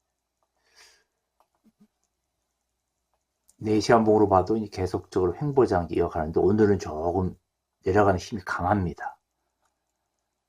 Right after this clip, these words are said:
어, 요 사 불 벽 뚫고서 삼 불대로 간다는 게, 네, 뭐 한 이 주 가까이 지금 계속적으로 횡보장 이어가고 있는데요. 지난번에 여기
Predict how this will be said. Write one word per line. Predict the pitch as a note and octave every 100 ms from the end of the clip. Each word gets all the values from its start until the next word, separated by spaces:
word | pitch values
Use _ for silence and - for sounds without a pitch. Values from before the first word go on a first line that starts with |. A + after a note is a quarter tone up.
| _ _ _ _
어, | G#2+ G#2+ G#2+ G#2+
요 | A2
사 | - - D#3 D#3 D3+
불 | D3+ C#3+ B2
벽 | B2 -
뚫고서 | F3+ F3+ - C#3 C3
삼 | - E3 E3+
불대로 | D#3+ D3+ C3+ A#2
간다는 | G#2 G2 F#2 F2 E2
게, | E2+ F#2 _ _ _ _ _ _ _ _
네, | F2+ E2+ _ _ _
뭐 | G2 G2
한 | G2
이 | G#2+ B2 B2+
주 | C3
가까이 | A#2+ A2 A2+ G2+
지금 | G2+
계속적으로 | F#2+ G2 G#2+ - F#2 F2 F2
횡보장 | D3 C3+ A2+ F#2
이어가고 | G2+ G2 F2 D#2
있는데요. | D2+ - D2 D2 F#2 B2+ _ _ _ _ _ _ _ _ _ _ _ _ _ _
지난번에 | - A#2 A#2 A#2 A2+ A2
여기 | G#2 F#2 G2